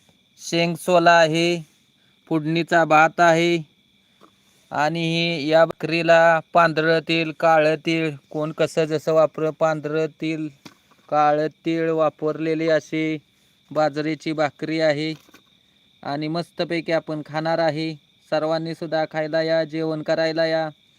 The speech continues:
मस्तपैकी नवीन वर्षाच्या नवीन शुभेच्छा, शोभून दिसणाऱ्या इच्छा, नवीन वर्षाच्या हार्दिक लाख लाख शुभेच्छा. खाणार आहोत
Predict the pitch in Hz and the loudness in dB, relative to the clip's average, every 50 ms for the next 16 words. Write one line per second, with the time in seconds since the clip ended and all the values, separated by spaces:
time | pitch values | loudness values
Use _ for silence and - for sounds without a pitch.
0 | _ _ _ _ - 156 165 160 - - - 160 156 160 160 156 - - 160 160 | _ _ _ _ -10 -8 -8 -8 -8 -6 -6 -6 -4 -4 -6 -6 -4 -4 -4 -4
1 | 156 156 160 160 160 165 160 160 160 156 147 - 165 156 151 - 156 156 156 156 | -4 -4 -4 -4 -4 -4 -4 -4 -6 -6 -6 -6 -6 -6 -6 -4 -4 -4 -2 -2
2 | 160 175 190 190 190 185 165 - 175 165 151 165 160 139 _ - 165 156 151 151 | -2 -2 0 0 -2 -2 -4 -6 -8 -6 -4 -4 -6 -6 _ -6 -4 -2 -2 -4
3 | 151 - _ _ _ _ _ _ _ _ _ - - 165 165 156 165 190 190 185 | -6 -8 _ _ _ _ _ _ _ _ _ -8 -6 -4 -4 -4 -4 -6 -6 -6
4 | 175 165 - - 170 156 156 151 151 151 151 151 143 _ - - 160 147 147 147 | -6 -8 -10 -8 -8 -6 -4 -4 -2 -4 -4 -6 -8 _ -10 -4 -4 -2 -2 -4
5 | 143 139 _ _ - 147 160 185 208 214 208 185 165 160 151 143 - 160 151 147 | -6 -10 _ _ -12 -8 -6 -4 -4 -4 -4 -4 -4 -6 -6 -6 -4 -4 -4 -4
6 | 143 - 151 147 147 151 151 165 185 196 196 180 180 175 165 _ - 165 175 190 | -4 -4 -6 -6 -6 -6 -6 -2 -2 -2 -2 -2 -6 -6 -6 _ -6 -2 0 0
7 | 196 185 - - 175 160 156 151 - - 160 151 151 151 151 _ - 147 147 147 | 0 0 -2 -2 -2 -2 -2 -2 -4 -10 -10 -8 -8 -8 -10 _ -4 -4 -4 -4
8 | 151 _ _ _ _ _ _ _ _ _ - - 180 185 190 190 190 180 175 165 | -6 _ _ _ _ _ _ _ _ _ 0 0 0 2 4 2 4 4 4 2
9 | 165 165 165 | 2 0 -4